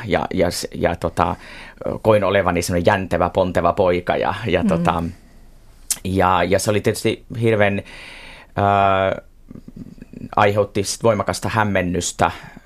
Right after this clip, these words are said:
Speaker 1: se, että sitten niinku ympäristö kohteli tyttönä. Ja, ja siellä oli aina se semmonen sanaton vaatimus niinku kaikkialla, että, että mä olen se tyttö ja letit pitää laittaa ja juhliin pitää pukeutua mekkoon. Ja,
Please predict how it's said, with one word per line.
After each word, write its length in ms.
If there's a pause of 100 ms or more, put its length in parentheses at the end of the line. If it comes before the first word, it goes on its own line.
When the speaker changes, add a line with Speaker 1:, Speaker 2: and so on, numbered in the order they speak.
(160)
Speaker 1:
se, 300
että 200
sitten 340
niinku 200
ympäristö 460
kohteli 680
tyttönä. 520 (760)
Ja, 640 (140)
ja 200
siellä 280
oli 220
aina 220
se 120
semmonen 340
sanaton 420
vaatimus 440
niinku 240
kaikkialla, 600
että, 280 (140)
että 220
mä 80
olen 140
se 100
tyttö 420
ja 180 (140)
letit 300
pitää 240
laittaa 540
ja 160 (420)
juhliin 360
pitää 200
pukeutua 380
mekkoon. 560
Ja, 140